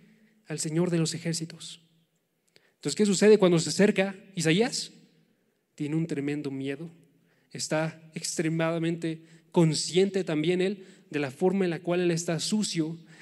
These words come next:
Y a pesar de que Isaías era uno de los mejores poetas que conoció su tiempo, de todos modos, él sabía, comparado con Dios, no había ninguna de forma de ver una similitud. Yo soy extremadamente inmundo delante de Dios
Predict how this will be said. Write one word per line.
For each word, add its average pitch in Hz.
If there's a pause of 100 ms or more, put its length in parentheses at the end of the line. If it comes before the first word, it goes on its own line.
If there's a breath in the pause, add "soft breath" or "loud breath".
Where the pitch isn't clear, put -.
(140 loud breath)
Y 147
a 143
pesar 185
de 226
que 185
Isaías 165 (320 soft breath)
era 151
uno 196
de 175
los 156
mejores 196
poetas 165 (640)
que 160
conoció 160
su 175
tiempo, 170 (560 soft breath)
de 143
todos 170
modos, 190
él 196
sabía, 175 (280 loud breath)
comparado 165
con 156
Dios, 165 (520)
no 147
había 185
ninguna 170
de 139
forma 165
de 143
ver 151
una 160
similitud. 147 (800)
Yo 156
soy 160
extremadamente 165
inmundo 143
delante 135
de 135
Dios 139